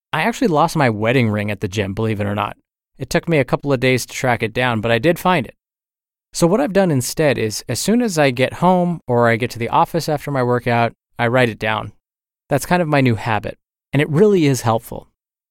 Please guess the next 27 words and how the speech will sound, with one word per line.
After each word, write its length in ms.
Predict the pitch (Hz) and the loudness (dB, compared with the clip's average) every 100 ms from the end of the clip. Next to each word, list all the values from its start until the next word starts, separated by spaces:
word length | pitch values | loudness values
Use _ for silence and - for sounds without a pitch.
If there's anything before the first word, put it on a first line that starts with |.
| _ _ | _ _
It's 180 | 139 - | -10 0
really 240 | 190 294 | 2 4
inspiring, 560 | 156 - - 131 127 110 | 0 -2 -2 2 2 0
actually, 300 | 104 - 104 | -4 -6 -10
to 80 | 110 | -6
see 180 | 135 | -4
how 160 | 131 127 | 0 -2
far 420 | - - 135 143 | -4 -2 2 2
I've 140 | 117 - | 0 -4
come. 360 | 117 107 - _ _ _ _ _ _ | -8 -8 -12 _ _ _ _ _ _
So 200 | - - | -8 -6
even 280 | 208 254 269 | -4 -2 -2
if 140 | 143 | -4
you 460 | 135 139 180 117 - - | -2 2 4 2 -4 -2
don't 220 | 160 185 | 0 2
write 220 | 175 151 | -2 0
down 200 | 147 131 | 0 0
exactly 540 | 113 110 143 160 160 147 | -2 -2 -2 0 -2 -4
what 220 | 123 - | -6 -8
you're 80 | 101 | -4
doing 400 | 123 151 143 120 | -2 0 0 -2
or 60 | |
have 300 | 98 139 147 | -2 -2 0
done 200 | 127 135 | 0 0
in 100 | 131 | 0
the 100 | 123 | -2
gym 460 | 101 110 117 156 | -2 0 2 0